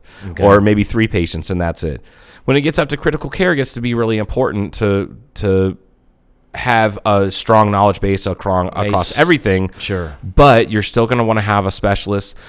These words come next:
Speaker 2: like a, a general practice, practitioner, you know, uh, M D or D O is gonna have, is gonna be, they can, they can assess someone head to toe and da, da, da, but you wanna send them to a specialist. You want a lung guy, a brain guy,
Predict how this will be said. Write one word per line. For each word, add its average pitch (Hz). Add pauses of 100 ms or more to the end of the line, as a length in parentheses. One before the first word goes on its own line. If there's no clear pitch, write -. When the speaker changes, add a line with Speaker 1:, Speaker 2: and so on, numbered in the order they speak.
(100)
Speaker 2:
like 127 (540)
a, 120
a 117
general 120
practice, 107 (120)
practitioner, 92
you 92
know, 90
uh, 92
M 107
D 101
or 95
D 95
O 92
is 92
gonna 98
have, 92 (280)
is 117
gonna 127
be, 113 (600)
they 165
can, 156
they 175
can 147
assess -
someone 123
head 117
to 117
toe 104
and 101
da, 104
da, 101
da, 101
but 95
you 110
wanna 113
send 101
them 101
to 104
a 87
specialist. -
You 92
want 92
a 90
lung 98
guy, 85
a -
brain 92
guy, 85